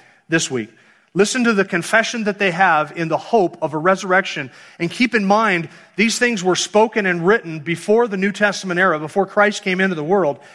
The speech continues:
after the Old Testament, uh, the record of the Old Testament, uh, was over.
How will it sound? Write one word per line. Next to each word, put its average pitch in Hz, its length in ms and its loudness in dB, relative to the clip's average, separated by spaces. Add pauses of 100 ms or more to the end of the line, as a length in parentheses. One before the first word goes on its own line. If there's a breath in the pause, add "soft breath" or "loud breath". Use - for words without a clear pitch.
(140 loud breath)
after 208 340 2
the 170 160 0
Old 202 200 0
Testament, 143 560 -4 (320 soft breath)
uh, 143 220 2
the 139 160 -8
record 196 280 2
of 151 80 -4
the 147 100 -4
Old 190 180 0
Testament, 135 520 -4 (200)
uh, - 120 -20
was 147 220 -4
over. 151 300 0